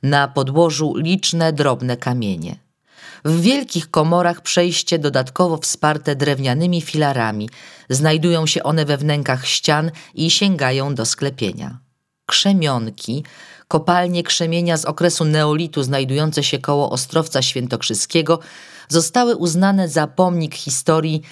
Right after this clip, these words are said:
zarządzeniem prezydenta Rzeczpospolitej z ósmego września tysiąc dziewięćset dziewięćdziesiątego czwartego roku ze względów naukowych, dydaktycznych i turystycznych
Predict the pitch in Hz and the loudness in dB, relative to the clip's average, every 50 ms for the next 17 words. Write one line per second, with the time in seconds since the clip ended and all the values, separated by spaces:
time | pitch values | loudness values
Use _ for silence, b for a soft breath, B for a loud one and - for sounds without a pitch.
0 | B B B - 131 165 160 156 151 151 147 147 143 175 175 165 151 143 131 139 | B B B 0 2 4 4 4 2 0 -2 0 2 2 2 2 0 -2 -2 -2
1 | 143 139 131 131 127 147 151 156 151 143 131 131 127 131 - - 107 - - - | -2 -2 -2 -2 -2 -2 -2 -2 -2 -2 -2 -2 -4 -6 -6 -8 -8 -8 -2 0
2 | 160 160 160 156 127 - 147 143 143 143 B B B B - 139 135 123 165 - | 0 0 0 -2 -2 0 0 0 -2 -4 B B B B -6 -6 -4 -2 -2 -2
3 | - 185 226 233 190 226 208 139 135 151 147 139 - - 151 151 147 - 143 - | 2 2 2 2 2 0 0 0 -2 -2 -2 -2 -2 -2 -2 -4 -2 -2 -4 -2
4 | - 123 113 117 110 120 117 151 160 165 165 160 156 - 151 151 151 143 160 151 | -2 -2 -2 -4 -6 -4 0 0 0 2 0 -2 -2 -2 -4 -2 -2 -2 0 0
5 | 147 135 127 127 135 123 127 131 143 127 139 131 - - 117 117 - 147 143 110 | 0 -2 -2 -2 -2 -2 -2 -2 -2 -2 -2 -2 0 -2 -2 -2 -2 -4 -4 -2
6 | 113 110 120 123 123 - - 143 143 143 B B B B B B B 135 139 180 | -2 0 0 0 -2 -2 -4 -8 -8 -8 B B B B B B B 0 2 2
7 | 180 165 160 156 180 175 175 175 147 151 151 - 160 170 185 208 214 196 202 - | 2 2 0 0 2 2 2 0 -2 -2 -2 0 2 2 2 2 0 0 2 2
8 | 170 160 135 151 175 175 - B B B B - 139 156 180 170 190 190 190 - | 2 2 2 0 -2 -4 -4 B B B B -2 2 2 2 2 2 -2 -2 -4
9 | - 147 135 - - 143 147 156 151 - b b b b - 156 160 156 - 202 | -4 -4 -2 -2 -2 -2 -2 -2 -4 -6 b b b b -4 -4 -4 0 2 2
10 | 208 196 202 202 - - 139 127 - - 127 135 151 156 - | 4 4 2 0 -2 -2 -4 -2 -2 -4 -2 -4 -4 -4 -6